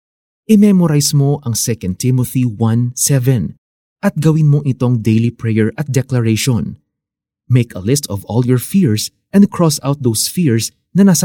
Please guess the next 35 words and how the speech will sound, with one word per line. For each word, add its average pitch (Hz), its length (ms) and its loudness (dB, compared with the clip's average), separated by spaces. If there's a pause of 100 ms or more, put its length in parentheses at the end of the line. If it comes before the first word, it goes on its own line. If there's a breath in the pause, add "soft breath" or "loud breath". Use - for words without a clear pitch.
isip 139 320 -2
mo 117 80 2
lang. 98 480 -4 (560)
Subukan 220 400 2
mo 170 160 4
ring 147 160 4
gumawa 113 400 2
ng 107 80 0
mga 92 240 -2
bagay 110 480 -4
na 160 160 4
dati 185 300 0
ay 170 100 -2
takot 147 320 -6
kang 127 160 0
gawin. 120 560 0 (720)
Kung 240 160 4
fear 170 320 0
mo 156 260 2
ang 131 140 -2
magsalita 107 480 -4
sa 110 240 -4
harap 117 240 -4
ng 98 100 -2
maraming 95 380 -2
tao, 117 400 -6 (480)
magsanay 160 640 2
at 131 160 -6
mag-train 113 500 -2
ka 117 300 -4 (320)
how 220 100 4
to 180 140 0
speak - 340 -4
in 131 140 0
public 131 480 -2